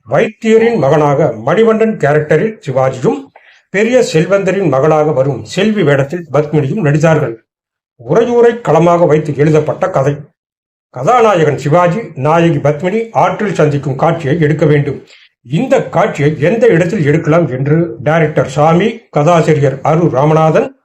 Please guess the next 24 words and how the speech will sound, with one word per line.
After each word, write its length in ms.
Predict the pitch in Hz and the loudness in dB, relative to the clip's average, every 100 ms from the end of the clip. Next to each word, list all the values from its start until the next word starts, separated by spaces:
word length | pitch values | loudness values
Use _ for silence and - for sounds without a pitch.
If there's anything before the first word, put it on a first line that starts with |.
| _ | _
தயாரிப்பாளர் 640 | 160 226 262 220 175 151 131 | 0 2 2 0 0 0 0
சோமு 380 | 175 190 156 117 - | 2 2 0 -2 -2
ஆகியோர் 480 | 131 202 165 147 - | 0 2 2 0 0
ஆலோசனை 520 | 120 190 185 160 151 | -2 2 2 2 2
செய்து 240 | 139 151 165 | 2 2 2
கொண்டிருக்கும் 420 | 156 151 139 147 | 2 2 0 0
போது, 420 | 147 170 120 - - | 2 0 -2 -8 -18
அங்கே 500 | - 156 214 269 254 | -6 -2 0 2 2
வந்த 440 | 156 175 139 113 | 2 2 0 0
என் 200 | 147 214 | 0 2
எஸ் 180 | 220 220 | 2 0
கே 140 | 220 | -2
மதுரம் 580 | 180 135 170 214 - - _ _ _ _ | 0 0 2 0 -2 -10 _ _ _ _
தனக்கு 380 | 180 226 220 | 0 0 -2
தெரிந்த 340 | 165 170 220 175 | 0 0 2 2
ஒரு 180 | 156 143 | 2 0
இடத்தை 320 | 135 131 156 | -2 0 0
சொன்னார். 480 | 160 147 147 147 - _ _ _ | 2 2 0 -4 -18 _ _ _
குற்றாலத்தில் 680 | - 170 302 277 - 127 151 - | -10 -2 0 2 0 -4 -8 -2
ஆனந்தவிலாஸ் 720 | 165 247 226 233 233 254 143 | 0 0 4 4 4 0 -2
என்று 280 | 165 147 | -2 0
ஒரு 160 | 151 156 | 0 0
இடம் 260 | 139 196 160 | 0 0 0
உள்ளது, 420 | 147 143 135 | 2 0 -2